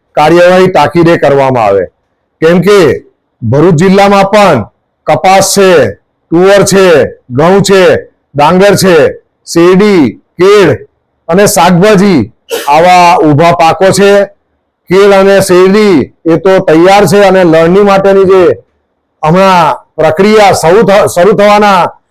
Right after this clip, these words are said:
તબક્કામાં અને એવા સમયે પણ આ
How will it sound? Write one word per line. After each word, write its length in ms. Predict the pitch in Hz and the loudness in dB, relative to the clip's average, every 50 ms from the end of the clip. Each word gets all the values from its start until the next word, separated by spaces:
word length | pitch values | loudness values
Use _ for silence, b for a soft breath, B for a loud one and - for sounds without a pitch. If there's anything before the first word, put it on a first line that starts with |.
| _ _ _ _ _ _ _ _ _ | _ _ _ _ _ _ _ _ _
તબક્કામાં 720 | - 160 180 233 247 247 247 247 226 220 214 202 190 190 | -2 0 0 0 0 0 0 0 0 2 2 2 2 2
અને 120 | 190 196 196 | 2 2 2
એવા 280 | 175 165 185 220 226 | 2 2 2 2 2
સમયે 420 | 220 - 226 220 220 220 214 214 202 | 0 0 0 0 2 2 2 0 0
પણ 380 | 214 226 220 208 180 147 123 - _ _ _ _ _ _ _ _ _ | 0 0 0 0 0 -2 -4 -6 _ _ _ _ _ _ _ _ _
આ 480 | 160 160 170 175 175 175 170 160 156 | -2 0 2 2 2 2 2 2 0